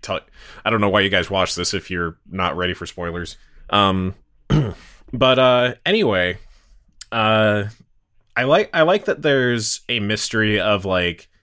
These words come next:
we know that Vash did something, but, like, the way that they show us how, or, like, his person, like, his character is very much, like, it doesn't match up with the rumors that you're hearing when you hear it from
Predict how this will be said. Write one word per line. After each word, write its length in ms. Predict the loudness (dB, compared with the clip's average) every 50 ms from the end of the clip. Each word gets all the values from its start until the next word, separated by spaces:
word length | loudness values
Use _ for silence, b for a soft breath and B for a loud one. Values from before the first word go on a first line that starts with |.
| _ -6
we 160 | -2 -2 0
know 260 | 0 2 2 2 4
that 160 | 4 2 0
Vash 680 | 0 0 0 2 2 2 2 0 0 -4 -6 -6 -8 -10 -12 _ -18 -12
did 260 | -8 -4 -4 -4 -2 -2
something, 720 | -2 0 0 0 -2 -2 -6 -6 -6 -4 -4 -6 -8 -10 -12 -16 -16 -8
but, 280 | -4 -2 0 0 0 -2
like, 240 | -2 -4 -4 -4 -4
the 80 | -4
way 220 | -2 0 0 0 2
that 360 | 2 0 0 0 -2 -4 -6 _ _ _ _
they 180 | -6 -4 -2 -2
show 340 | -2 -2 0 0 0 0 0
us 340 | 0 0 0 -2 -2 -4 -2
how, 540 | -2 0 0 2 0 0 0 -2 -6 -8 _ _ _ _ _ _ -4
or, 80 | -2 -2
like, 240 | 0 -2 -2 -4 -6
his 240 | -6 -4 -4 -6
person, 640 | -6 -6 -4 -4 -4 -2 -2 -4 -4 -4 -4 -6 -8 -10 -8 -6
like, 180 | -4 -4 -2 -2
his 180 | -4 -4 -4
character 600 | -2 0 0 0 0 0 -2 -4 -4 -2 -2 -4
is 540 | -4 -4 -4 -4 -4 -4 -6 -6 -8 -10 -10 -12
very 380 | -8 -2 2 2 4 4 2
much, 380 | 2 0 0 -2 -2 -2 -4 -4
like, 400 | -2 -2 -2 -2 -6 _ _ -10 -10
it 140 | -6 -2 0
doesn't 300 | 0 2 2 0 -2 -2
match 320 | -2 -2 -2 -2 -4 -4 -2
up 240 | 0 -2 -2 -2 -4
with 260 | -6 -6 -6 -6 -6
the 120 | -6 -6
rumors 520 | -4 -4 -4 -2 -2 -2 -2 -2 -2 -4 -4
that 120 | -4 -4
you're 160 | -4 -4 -6
hearing 640 | -6 -6 -4 -2 0 0 0 0 -2 -4 -4 -6 -4
when 220 | -4 -4 -4 -4
you 160 | -4 -6 -6
hear 220 | -4 -2 -2 -2 -2
it 160 | -4 -6 -4
from 340 | -2 -2 -2 -2 -2 -6